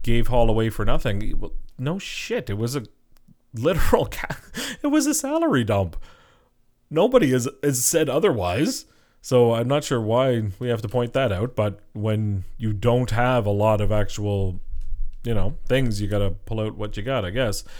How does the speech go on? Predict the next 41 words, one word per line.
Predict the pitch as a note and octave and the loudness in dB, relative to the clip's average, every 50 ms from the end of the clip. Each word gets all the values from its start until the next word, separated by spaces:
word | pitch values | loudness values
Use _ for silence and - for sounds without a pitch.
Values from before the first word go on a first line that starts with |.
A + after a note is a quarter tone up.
| - - - - - - | -14 -14 -16 -18 -20 -8
So | - F#2+ F#3+ | -2 0 2
I | G3 F#3+ | 2 2
just | F3 - - | 0 -2 -4
replied | C#3 A#2+ - B2+ B2 A#2+ A#2 A2 | -4 -2 0 2 2 2 0 -2
'cause | A2 G2+ - - | -4 -6 -6 -6
I | - B2 | -4 -2
really, | A#2 A2+ A#2 A#2 A2+ A2 G#2 G2+ F#2 F#2+ - - - - - - | -2 0 0 0 2 2 0 0 -4 -6 -12 -18 -20 -20 -10 -6
I | A2+ | -4
wasn't | A2 G#2 A2 G#2 G2 G2+ F#2 F2+ F2 - - | -2 0 0 0 -2 -2 -4 -6 -8 -12 -10
wanting | G#2+ G#2 G#2 G2+ G2 F#2 F2+ | -6 -4 -2 -2 -2 -2 -4
to | F#2 | -4
get | G2 G2+ G#2 | -2 -2 -2
into | G#2 G#2 G2+ F#2+ | -2 -2 -2 -2
it | G2 G2 | -2 -2
much, | B2+ C3+ C3 B2 - | 0 -2 -2 -2 -2
but | - G#2 G2 | -4 -4 -4
I | |
couldn't | F2+ A2 G2+ F#2+ | -2 -2 -2 -2
help | G#2+ B2 A#2+ A#2 | 0 0 2 2
myself. | A#2 - - A#2 A2 G#2+ - F#2+ | 2 0 0 0 0 -2 0 0
I | G#2 A2 | 0 0
said, | - A2+ G#2+ G#2 G2+ - - - - | 0 0 0 -2 -2 0 -2 0 0
"I'm | A2+ A#2 | 0 -2
just | A#2+ C3+ C#3+ C#3+ - D3+ | 0 0 0 0 2 0
out | C#3 C3+ C3+ | 0 0 0
here | C#3 C3 | -2 -4
talking | A#2 - A#2+ A#2+ A#2+ - A#2 A2 | -2 0 0 0 0 -2 -2 -4
some | - A2 G2+ | -4 -4 -2
Bruins. | G2 F#2 F2 F2 F2 E2+ - - - - - - - - - | 2 2 2 2 2 0 -4 -8 -10 -12 -14 -14 -12 -12 -10
I'm | G2+ G2 | -8 -4
sorry | - B2+ A#2+ B2+ B2 A#2 | 0 2 2 4 4 2
my | A2+ A2+ | 2 0
takes | A2 - A2+ A2+ A2 - - | 0 0 0 -2 -2 -4 -4
don't | - G#2+ G2+ G2+ G2 | -4 -2 -2 -2 -2
align | G2+ G2 G2+ G2+ G#2 G#2 G2+ G2 | -2 -2 -2 0 -2 -2 -2 -4
with | F#2+ G2 | -4 -2
yours. | B2+ C3 C3 B2+ B2 A#2+ A2 G2+ - - | -2 0 2 2 2 0 -2 -4 -10 -8
Take | - A#2 A#2 A2 | -6 -6 -4 -4
a | A2 | -4
breath, | F#2+ G2 E2+ E2 - - | -4 -4 -6 -6 -8 -10
man." | F2+ F2+ F#2 E2+ | -10 -8 -8 -10